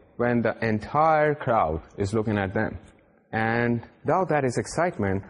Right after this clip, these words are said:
but that excitement, is that stressful? Yeah, it is different because it is something that does not happen every day. This is something away from the norm, all of the people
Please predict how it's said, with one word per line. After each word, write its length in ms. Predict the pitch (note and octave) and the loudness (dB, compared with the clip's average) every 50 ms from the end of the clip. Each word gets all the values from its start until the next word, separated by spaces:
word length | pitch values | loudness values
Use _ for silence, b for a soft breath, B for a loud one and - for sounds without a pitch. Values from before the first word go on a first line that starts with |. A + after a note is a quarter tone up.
| B B B B | B B B B
but 120 | - A#2 | -4 0
that 160 | B2+ C3 C3+ C3 | 0 2 0 0
excitement, 580 | B2 - - C#3 C#3 C#3 - C#3+ C#3 C3+ - - | 0 -2 0 0 0 0 0 0 0 0 0 -2
is 100 | A#2+ A2 | -2 0
that 180 | - B2+ C#3+ - | 0 0 0 0
stressful? 560 | - - C#3+ C#3+ C#3+ - - E3+ F#3 E3+ - _ _ _ _ _ _ - | -2 0 0 0 0 -2 -2 -2 -2 -4 -8 _ _ _ _ _ _ -2
Yeah, 280 | G#3+ G#3+ - - - - - _ _ | -2 0 0 -2 -4 -8 -12 _ _
it 140 | - D#3+ E3 | -2 0 2
is 240 | E3 D#3 - - - | 2 2 0 -2 -2
different 440 | - F3+ F3+ - A2+ F#2 E2+ D#2+ F2 - - - - | -2 -2 0 0 0 0 0 -2 -4 -6 -8 -6 -4
because 420 | B2 - D3 D3+ D3 C#3+ - - - _ _ _ _ - | -2 0 2 2 0 0 -4 -12 -20 _ _ _ _ -4
it 120 | - D3+ D#3+ | 0 0 0
is 160 | D3 - - | 0 -2 -2
something 560 | E3+ E3 D#3+ D3 - D3 C#3 C#3 C3+ C3+ C3+ B B B B - | 0 0 0 0 2 2 2 2 2 0 -2 B B B B -2
that 400 | - C3+ C3 C3 C3+ C#3 B2 C3+ | 2 2 4 4 2 0 -2 0
does 160 | - B2+ A#2 - | -2 -2 0 2
not 200 | D3 D#3 D#3+ D#3 | 2 2 2 2
happen 220 | D#3+ D#3 D3+ D3+ | 0 0 2 0
every 220 | C#3+ C3+ D3 D3 | 2 2 2 2
day. 320 | C#3+ D#3+ D#3+ B2+ - - - - - - | 2 2 0 0 -2 -4 -8 -10 -6 -4
This 140 | - B2+ | -2 0
is 140 | D3 C3 - | 0 -2 -2
something 540 | - D3+ C#3+ C#3 C3+ - C#3 C3 C3 C3 B2 - | 0 0 0 0 0 0 2 2 2 0 0 -2
away 500 | A#2+ A#2 C3 C#3+ C#3 D3 C#3+ C#3 C3+ C3+ - _ - | -2 0 2 2 2 2 2 0 -2 -6 -10 _ -6
from 140 | - A#2+ B2 | -2 0 2
the 80 | B2 B2 | 2 2
norm, 480 | C3 D3+ F3+ E3 A#2 E2+ D#2+ - - - - - - - _ _ _ _ _ _ _ - - | 2 2 2 2 0 0 -2 -4 -6 -10 -14 -20 -20 -20 _ _ _ _ _ _ _ -2 2
all 200 | B2 C#3+ D#3 D#3+ | 4 4 4 4
of 60 | D3+ | 2
the 80 | D3+ | 2
people 580 | C#3 D3+ C#3 C3+ - C3+ C3+ C3 C#3 C3+ - | 2 0 0 0 2 2 2 2 0 -2 -6